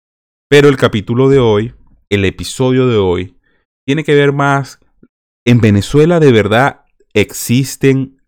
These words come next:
los beneficios del socialismo? Vamos con a-, vamos a arrancar el primer video. Le voy a dejar todo el video. Ya usted me va a decir,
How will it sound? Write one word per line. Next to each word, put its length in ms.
los 200
beneficios 1040
del 200
socialismo? 880
Vamos 280
con 160
a-, 120
vamos 220
a 40
arrancar 340
el 80
primer 280
video. 360
Le 220
voy 180
a 60
dejar 340
todo 240
el 60
video. 280
Ya 80
usted 180
me 100
va 220
a 40
decir, 360